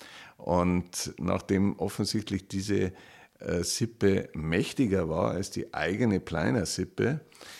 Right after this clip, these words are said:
hat man dann, ähm, für die Vornamen wieder die Leitnamen dieser mächtigeren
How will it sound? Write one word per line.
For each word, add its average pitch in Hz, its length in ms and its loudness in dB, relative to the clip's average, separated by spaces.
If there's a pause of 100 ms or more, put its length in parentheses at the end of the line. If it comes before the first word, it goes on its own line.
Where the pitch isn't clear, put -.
(220)
hat - 280 2
man 104 300 4
dann, 101 440 2 (360)
ähm, 92 500 2 (120)
für 101 280 2
die 92 100 4
Vornamen 107 920 4 (220)
wieder 95 260 6
die 92 160 2
Leitnamen 92 920 0
dieser 90 280 -4
mächtigeren 85 840 -2